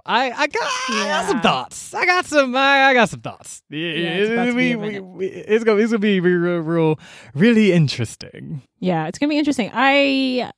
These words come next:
Speaker 2: obviously, James Baldwin is <sighs> one of the greats, you know. We got Angela Davis, we got Toni Morrison, we got Audre Lorde,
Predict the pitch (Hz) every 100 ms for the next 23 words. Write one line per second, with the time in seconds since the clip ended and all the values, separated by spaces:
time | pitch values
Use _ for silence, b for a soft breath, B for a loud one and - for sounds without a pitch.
0 | _ 190 196 180 165 160 170 170 170 -
1 | 165 156 156 160 160 160 165 - _ -
2 | - - - - - _ - - - -
3 | - - 196 247 233 175 185 - - -
4 | 185 165 151 156 175 - - 170 175 170
5 | 170 170 - _ _ _ _ _ - 160
6 | 180 196 185 170 170 180 165 160 160 -
7 | - 175 170 160 170 160 165 165 170 170
8 | - - 160 165 160 160 156 - - 160
9 | 190 190 180 180 180